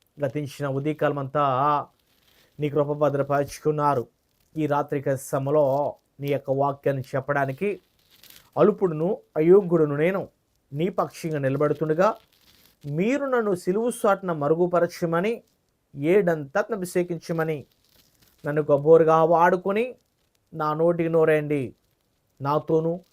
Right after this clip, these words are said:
మా అందరితో కూడా మాట్లాడమని సదాబడిన లేఖనం నుండి సత్యాన్ని, మర్మాన్ని మాకు తెలియపరిచి, మనం బలపరిచి, మీరు ఆచరితపరచమని, ఈ రాత్రి ఈ చిన్న పరిపబులు చేయమని యేసుక్రీస్తు నామమున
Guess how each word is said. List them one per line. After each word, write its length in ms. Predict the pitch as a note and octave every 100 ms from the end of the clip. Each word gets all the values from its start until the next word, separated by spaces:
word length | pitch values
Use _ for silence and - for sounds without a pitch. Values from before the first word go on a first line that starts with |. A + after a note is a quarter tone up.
| _ _ _ _
మా 80 | D3+
అందరితో 340 | D#3+ F3+ F3+ F#3+
కూడా 140 | F#3+
మాట్లాడమని 840 | F#3+ G#3 - G#3+ B3 B3+ B3 C3+ - _ _ _ _ _
సదాబడిన 800 | - D#3 C#3 C#3 C#3+ C#3 C3+ C3 - _ A#2+
లేఖనం 500 | C3+ D#3+ F3 D#3 C#3+
నుండి 300 | C#3 C#3 G2 _ _ _ _
సత్యాన్ని, 640 | - C#3+ - - D3 D#3+ B3
మర్మాన్ని 440 | F#3+ D3+ D3 C#3
మాకు 120 | C3+
తెలియపరిచి, 680 | C3+ E3 F3+ F#3+ F#3 F3+ B3
మనం 280 | B3 E3+ C#3
బలపరిచి, 560 | D#3+ F3 F#3+ F#3+ - A#3+ - _ - _ -
మీరు 120 | D#3
ఆచరితపరచమని, 1000 | D3 D3+ C#3+ C#3 C#3+ C#3 C3+ C3+ A#2+ A2 _ _ _
ఈ 60 | D3
రాత్రి 600 | C#3+ C3+ C3+ C3+ B2 A#2 _ _ _ -
ఈ 60 | D3
చిన్న 300 | - F3 F#3+
పరిపబులు 480 | C#4 C#4 D#3+ D#3+
చేయమని 440 | D3+ C#3+ C#3 C3 A#2 - _ _ A#2
యేసుక్రీస్తు 1080 | D3 F#3+ G3+ - G3 F#3 G3 A3 A#3+ A#3+ A3+
నామమున 840 | A3 B3+ D#4 F3 C#3 C#3+ C#3+ C3